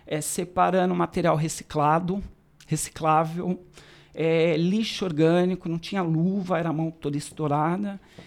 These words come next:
E eu percebia que aquilo não era o que eu queria pra mim, pro meu pai, pra minha família.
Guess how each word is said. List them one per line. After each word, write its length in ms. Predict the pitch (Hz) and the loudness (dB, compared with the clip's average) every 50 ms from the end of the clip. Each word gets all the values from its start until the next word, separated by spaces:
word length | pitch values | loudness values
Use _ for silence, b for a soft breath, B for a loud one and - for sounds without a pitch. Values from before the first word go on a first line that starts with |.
| B B - | B B -2
E 120 | 165 170 | 0 2
eu 100 | 180 180 | 2 0
percebia 880 | 180 180 196 202 196 - - - 247 247 190 175 175 180 202 226 - | 0 -2 -4 -4 -4 -4 -4 -4 -4 -4 -4 -4 -4 -2 -2 -4 -4
que 120 | - - 240 | -6 -8 -10
aquilo 480 | - - - - - 185 196 208 226 226 | -10 -10 -12 -14 -12 -10 -8 -6 -4 -4
não 400 | 226 240 262 285 285 269 233 190 | -2 -2 0 0 2 2 2 4
era 280 | 185 185 190 220 226 | 4 2 2 0 -2
o 80 | 240 - | -4 -6
que 160 | - - - | -6 -6 -6
eu 80 | 226 226 | -6 -6
queria 580 | - - - 247 233 170 175 180 202 226 - | -6 -6 -4 -2 -2 0 0 0 0 -2 -2
pra 380 | - - _ _ - - 185 170 | -4 -8 _ _ -2 0 0 2
mim, 400 | 165 160 165 175 185 196 202 202 - | 2 2 2 2 0 -2 -2 -4 -8
pro 140 | - 165 156 | -8 -8 -6
meu 160 | 151 151 151 | -4 -4 -6
pai, 360 | 143 - - 170 - 185 190 - | -6 -4 -2 0 0 0 0 -2
pra 160 | - 226 233 | -4 -4 -4
minha 160 | 240 226 220 | -4 -4 -4
família. 560 | - - - 285 320 294 202 170 143 151 156 | -4 -2 0 2 2 2 2 0 -2 -4 -6